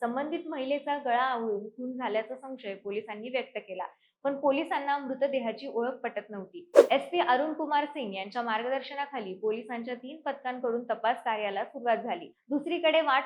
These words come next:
पाहून पाहून राणीच्या नातेवाईकांनी एकवीस ऑगस्टला राणी बेपत्ता झाल्याची तक्रार फारुखाबाद जिल्ह्यातील कमलगंज पोलीस स्टेशनमध्ये नोंदवली.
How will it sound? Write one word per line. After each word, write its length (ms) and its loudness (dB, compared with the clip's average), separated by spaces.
पाहून 280 0
पाहून 380 0
राणीच्या 360 -2
नातेवाईकांनी 840 -4
एकवीस 340 -6
ऑगस्टला 500 -2
राणी 200 -2
बेपत्ता 520 -6
झाल्याची 400 -2
तक्रार 420 2
फारुखाबाद 600 4
जिल्ह्यातील 800 -2
कमलगंज 520 2
पोलीस 360 2
स्टेशनमध्ये 560 -4
नोंदवली. 460 -2